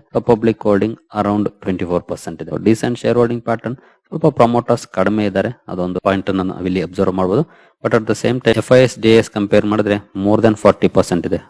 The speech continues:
almost forty-seven percent ಹೋಲ್ಡಿಂಗ್ ಇದೆ. ಅದು ಒಂದಷ್ಟು ಕಾನ್ಫಿಡೆನ್ಸ್ ಅನ್ನು ಕೂಡ ಕೊಡುತ್ತೆ ಇನ್ವೆಸ್ಟರ್ಸ್ ಗೆ, ಇಷ್ಟು ದೊಡ್ಡ ಮಟ್ಟದ ಹೋಲ್ಡಿಂಗ್ ಅನ್ನ ಎಫ್ ಐ ಎಸ್ ಡಿ ಎಸ್ ಇಟ್ಟಿದ್ದಾರೆ ಅನ್ನೋದು. So ಸ್ಟಡಿ ಮಾಡಿ, ಕರೆಂಟ್ ಲೆವೆಲ್ ಅಲ್ಲಿ ಖಂಡಿತ ಎಂಟರ್ ಆಗ್ಲಿಕ್ಕೆ ಅಷ್ಟು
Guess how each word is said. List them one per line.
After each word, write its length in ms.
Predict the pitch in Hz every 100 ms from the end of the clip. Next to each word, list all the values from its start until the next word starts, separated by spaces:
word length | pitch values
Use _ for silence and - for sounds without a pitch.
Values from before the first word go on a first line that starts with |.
| _ 98
almost 300 | 101 104 - -
forty-seven 560 | 104 101 107 - 101 101 -
percent 280 | 98 - 95 98
ಹೋಲ್ಡಿಂಗ್ 240 | 92 92
ಇದೆ. 80 | 104 135
ಅದು 80 | 131 120
ಒಂದಷ್ಟು 280 | 110 - 101
ಕಾನ್ಫಿಡೆನ್ಸ್ 460 | 98 98 - 95 90
ಅನ್ನು 120 | 90 85
ಕೂಡ 80 | 90 90
ಕೊಡುತ್ತೆ 300 | 92 85 110 - _ 101
ಇನ್ವೆಸ್ಟರ್ಸ್ 460 | 90 82 - 85 -
ಗೆ, 60 | 95 - 110
ಇಷ್ಟು 160 | - 104
ದೊಡ್ಡ 140 | 95 98
ಮಟ್ಟದ 220 | 92 92 92
ಹೋಲ್ಡಿಂಗ್ 280 | 95 92 92
ಅನ್ನ 100 | 107 92 _ _ -
ಎಫ್ 80 | 95 101
ಐ 20 | 92
ಎಸ್ 80 | 85
ಡಿ 80 | 92 90
ಎಸ್ 100 | - 95
ಇಟ್ಟಿದ್ದಾರೆ 380 | 85 80 78 78
ಅನ್ನೋದು. 260 | 92 - - _
So 60 | - -
ಸ್ಟಡಿ 260 | 92 104 131
ಮಾಡಿ, 180 | 127 120 135 -
ಕರೆಂಟ್ 320 | 95 110 113 110
ಲೆವೆಲ್ 220 | 107 107
ಅಲ್ಲಿ 120 | 107 104
ಖಂಡಿತ 240 | 98 95 104 101
ಎಂಟರ್ 220 | 95 101 95
ಆಗ್ಲಿಕ್ಕೆ 360 | 92 95 - - 87
ಅಷ್ಟು 240 | - 104